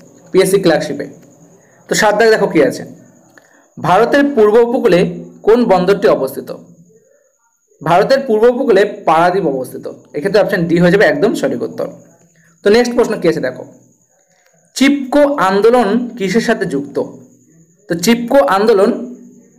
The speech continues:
অপশন বি বনভূমি সংরক্ষণের সঙ্গে যুক্ত। উনিশশো সত্তর সালে চিপকো আন্দোলন হয়েছিল,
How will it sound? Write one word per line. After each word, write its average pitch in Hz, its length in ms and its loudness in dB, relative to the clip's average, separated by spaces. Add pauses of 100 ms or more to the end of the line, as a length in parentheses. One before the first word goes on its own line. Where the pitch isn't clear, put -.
অপশন 208 380 0
বি 170 460 0 (320)
বনভূমি 226 600 2
সংরক্ষণের 202 580 0
সঙ্গে 190 220 -2
যুক্ত। 131 340 -6 (1080)
উনিশশো 254 400 4
সত্তর 214 340 2
সালে 190 460 0 (480)
চিপকো - 360 -2
আন্দোলন 214 280 2
হয়েছিল, 185 440 0